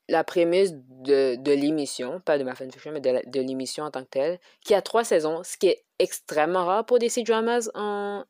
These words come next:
en Chine, euh, continentale. Absolument, après une saison, et tout, c'est fini parce que pour eux, une saison, c'est minimum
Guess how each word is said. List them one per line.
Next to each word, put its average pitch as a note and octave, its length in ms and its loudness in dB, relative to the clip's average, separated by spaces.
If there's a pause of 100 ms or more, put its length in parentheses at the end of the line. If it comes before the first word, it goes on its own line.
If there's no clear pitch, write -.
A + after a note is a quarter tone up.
en F#3+ 140 -6
Chine, G3 540 -4 (440)
euh, E3+ 140 2
continentale. F3+ 760 -2 (1000)
Absolument, D#3 300 0
après D#3+ 240 2
une D3+ 80 -2
saison, D3+ 460 0
et C3 440 -4
tout, C#3+ 240 -8
c'est D3 220 -2
fini D#3 240 -2
parce C#3 220 -2
que C3 180 0 (640)
pour F3 260 2
eux, G#3 200 4
une G#3 140 4
saison, F3+ 320 2
c'est D#3+ 340 0 (280)
minimum E3+ 560 2